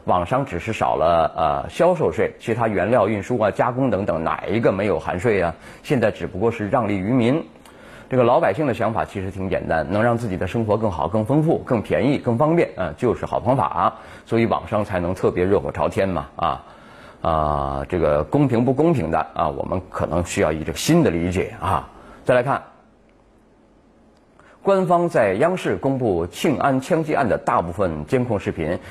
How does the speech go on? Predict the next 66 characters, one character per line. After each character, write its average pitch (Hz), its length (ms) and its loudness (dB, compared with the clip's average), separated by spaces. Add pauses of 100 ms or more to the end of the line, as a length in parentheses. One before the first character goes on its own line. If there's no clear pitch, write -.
(140)
有 104 100 2
人 113 140 4
提 143 140 -2
出 143 160 2
疑 95 160 2
问 127 180 2 (100)
啊， 73 220 -2 (220)
徐 165 160 2
春 214 160 4
河 156 160 4
在 151 120 4
车 185 220 0
站 147 180 2
酗 127 220 -2
酒 90 140 2
闹 131 180 4
事， 135 220 -4
是 - 180 -4
不 123 80 0
是 117 160 -2
只 82 220 -4
剩 156 200 2
下 98 140 2
拔 - 260 -2
枪 120 280 0
警 87 160 -4
告， 123 220 2 (180)
乃 98 160 -2
至 98 120 -12
最-， 120 160 -2 (220)
最 127 140 2
终 120 160 0
开 131 180 0
枪 123 160 0
击 151 160 -2
毙 156 120 -2
一 95 140 2
个 101 120 0
结 110 120 2
果 82 200 2
呢？ 113 180 2 (400)
如 170 140 4
果 170 100 4
当 180 160 2
时 170 100 -2
警 104 200 -4
察 110 120 -2
在 131 140 2
使 107 140 -6
用 117 120 0
警 95 220 -4
棍、 120 300 0
拔 104 160 0
枪 143 180 0
警 90 180 -6
告 117 140 2
之 139 160 -2
间 147 160 2
有 90 140 2
更 160 180 0
好 - 160 -4
的 101 80 0
限 131 180 0
制 92 80 -4
手 85 180 -4
段， 143 180 2